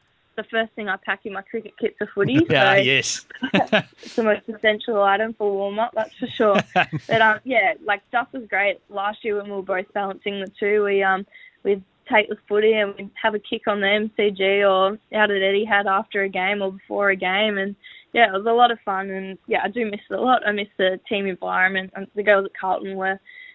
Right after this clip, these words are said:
Speaker 1: amazing. I've definitely got some lifelong friends there. But, yeah, still get to stay in touch with them all. And,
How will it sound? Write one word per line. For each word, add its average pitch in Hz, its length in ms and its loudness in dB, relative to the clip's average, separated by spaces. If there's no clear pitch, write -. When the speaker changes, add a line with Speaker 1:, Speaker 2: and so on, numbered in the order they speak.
Speaker 1:
amazing. 220 480 2
I've 214 80 0
definitely 220 260 -4
got 208 160 -2
some 202 160 -4
lifelong 190 640 0
friends 190 340 -2
there. 185 260 2
But, 190 240 -2
yeah, - 180 -2
still 294 160 0
get 220 180 4
to - 140 -20
stay 202 180 4
in 185 100 -2
touch - 280 0
with 233 100 -2
them 220 160 -2
all. 220 300 -2
And, 190 160 -2